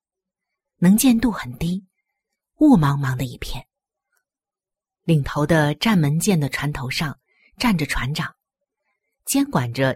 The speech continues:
一切活动。他累了，但是全船官兵的安全比休息更重要。责任感此刻是这位船长的力量。有灯光！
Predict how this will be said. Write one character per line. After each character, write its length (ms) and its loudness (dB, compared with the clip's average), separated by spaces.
一 40 -10
切 220 -6
活 180 -12
动。 240 -10
他 160 -4
累 240 -2
了， 200 -18
但 160 0
是 280 2
全 280 0
船 240 2
官 240 2
兵 120 4
的 100 2
安 220 -4
全 300 -8
比 120 2
休 320 0
息 220 0
更 220 2
重 180 -2
要。 240 -12
责 240 0
任 160 4
感 240 -2
此 240 0
刻 320 -4
是 160 -2
这 160 2
位 220 2
船 320 -2
长 180 -2
的 80 -6
力 160 0
量。 180 -10
有 120 2
灯 180 4
光！ 320 2